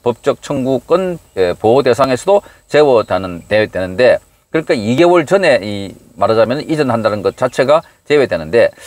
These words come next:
실제 한동훈 후보자 측은 A씨가 계약을 연장하지 않겠다고 통보해서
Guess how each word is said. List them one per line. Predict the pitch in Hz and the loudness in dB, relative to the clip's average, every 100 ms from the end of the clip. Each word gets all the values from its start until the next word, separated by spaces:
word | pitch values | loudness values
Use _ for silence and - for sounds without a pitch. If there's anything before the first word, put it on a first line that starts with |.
| - - | -18 -4
실제 | 233 - 226 226 | -4 2 2 2
한동훈 | - 170 175 202 214 | 0 -2 0 0 0
후보자 | 220 202 185 | 0 2 2
측은 | 156 170 147 156 - | 0 0 -2 -2 -2
A씨가 | 185 214 190 170 147 | -2 -2 -2 0 0
계약을 | 127 131 139 151 147 107 | 2 2 2 4 0 0
연장하지 | 113 139 170 180 170 | -2 0 0 0 0
않겠다고 | 120 135 175 160 214 | -2 -2 -4 -2 -2
통보해서 | - 180 147 117 110 - 87 | -2 0 0 2 0 2 0